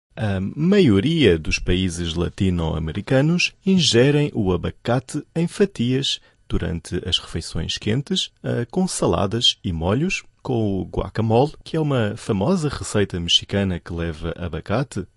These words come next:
tomate, cebola, condimentos e limão. As folhas da fruta são usadas para envolver carnes, peixes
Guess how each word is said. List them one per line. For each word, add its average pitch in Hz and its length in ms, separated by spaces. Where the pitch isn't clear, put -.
tomate, 110 580
cebola, 101 760
condimentos 131 800
e 190 80
limão. 90 380
As 87 200
folhas 82 360
da - 80
fruta 143 560
são - 240
usadas 151 600
para 87 420
envolver 80 800
carnes, 90 520
peixes - 640